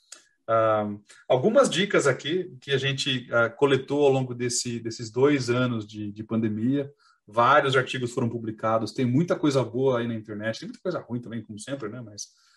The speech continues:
tem muita coisa boa pra quem der uma, uma boa fuçada com relação a dicas de gestão de times virtuais.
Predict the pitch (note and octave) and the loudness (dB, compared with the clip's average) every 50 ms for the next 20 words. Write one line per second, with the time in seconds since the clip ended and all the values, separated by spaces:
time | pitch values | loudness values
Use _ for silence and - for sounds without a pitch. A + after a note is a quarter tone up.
0 | _ _ _ _ _ _ - D#3 D#3 F3+ F#3 G3+ F#3+ - F#3 E3 E3 D#3+ C#3 B2+ | _ _ _ _ _ _ 2 4 4 4 4 4 4 4 6 6 6 4 4 4
1 | A#2+ B2+ E3 F3 F3+ D3+ B2 - - A#2 - - C#3 C3+ B2+ C3 B2+ B2+ B2 A#2+ | 2 4 6 6 6 4 2 0 -4 -4 -4 -4 -4 -2 2 2 4 4 2 0
2 | A#2+ - A#2 A2+ A2 A#2 B2+ C3+ B2+ C3 B2 A2 - - A#2+ A#2 A#2 A2 G#2+ G#2 | -2 -6 -6 -6 0 2 4 4 4 2 -2 -4 -2 -2 0 0 0 0 -4 -8
3 | _ _ _ _ _ _ _ _ - A#2+ A#2 B2 B2 A#2+ - C3+ C3 B2 A#2 A2 | _ _ _ _ _ _ _ _ -4 0 2 2 2 2 2 2 2 2 0 0
4 | G#2+ B2+ D#3+ E3 - D3 B2+ B2 B2 A#2 B2+ - - - C#3 C3+ D3+ D3+ C#3 B2+ | -2 -2 -2 0 0 -2 -2 -2 -2 -2 -2 -2 -2 2 2 4 4 2 0 -4
5 | - A#2+ A2+ A2+ G#2 G#2+ A2 G#2+ - B2+ B2 A#2+ A#2+ A#2+ A#2 A#2+ A#2+ - | -6 -10 -12 -12 -10 -10 -12 -12 -6 0 2 2 2 2 2 0 -4 -6